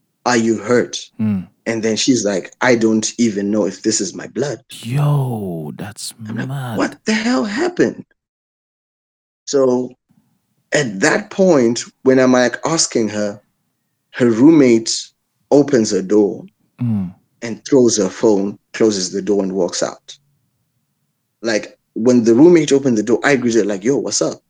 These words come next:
Speaker 1: And she didn't even respond to me. She just closed the door and left.
Speaker 2: Mm-mm.
Speaker 1: So I look at her and I'm like, "Yo, what's going on?" And she said, "No, I have an ex that came over and we ended up fighting."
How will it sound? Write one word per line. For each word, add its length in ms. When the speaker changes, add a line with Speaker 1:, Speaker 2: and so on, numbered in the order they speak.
Speaker 1:
And 200
she 160
didn't 220
even 200
respond 420
to 100
me. 60
She 140
just 380
closed 260
the 60
door 180
and 120
left. 360
Speaker 2:
Mm-mm. 640
Speaker 1:
So 160
I 140
look 220
at 100
her 60
and 120
I'm 80
like, 140
"Yo, 200
what's 240
going 240
on?" 140
And 100
she 80
said, 200
"No, 280
I 120
have 120
an 220
ex 640
that 200
came 300
over 480
and 420
we 200
ended 240
up 120
fighting." 540